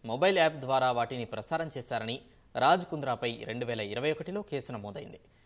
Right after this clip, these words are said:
ఆ కేసుకు సంబంధించి ముంబై పోలీసులు ఆయనను రెండు వేల ఇరవై ఒకటిలో అరెస్ట్ చేశారు.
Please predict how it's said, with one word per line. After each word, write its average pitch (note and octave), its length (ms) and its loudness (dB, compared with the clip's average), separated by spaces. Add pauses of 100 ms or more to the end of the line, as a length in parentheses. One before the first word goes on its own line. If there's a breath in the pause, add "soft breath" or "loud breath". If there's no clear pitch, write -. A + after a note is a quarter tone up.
(200 soft breath)
ఆ B2+ 120 6
కేసుకు F#3+ 340 2
సంబంధించి D#3+ 480 -4
ముంబై C3 320 0
పోలీసులు A#2+ 560 -4
ఆయనను A2+ 400 -4
రెండు A#2+ 220 -4
వేల A2+ 140 -2
ఇరవై B2 320 -4
ఒకటిలో D3+ 320 -6
అరెస్ట్ A#2 320 -4
చేశారు. - 300 -8